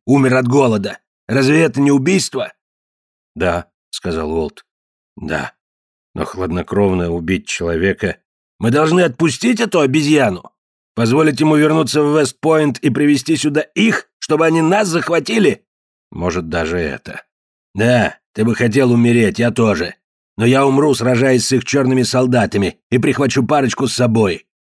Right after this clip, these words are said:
Ты и я, Уолт, мы сразимся с чёрными и умрём. Но Руфь не умрёт, Мардж не умрёт.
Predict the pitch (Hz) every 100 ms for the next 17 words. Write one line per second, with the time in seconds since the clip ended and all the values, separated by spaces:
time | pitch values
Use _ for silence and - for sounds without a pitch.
0 | _ - 120 131 127 127 131 120 123 127
1 | 120 120 110 117 120 131 117 113 - -
2 | 151 131 123 117 98 _ _ 104 135 135
3 | 143 135 101 - _ _ 98 127 156 214
4 | 170 98 123 147 147 139 117 - 113 170
5 | 151 110 120 135 135 139 127 98 -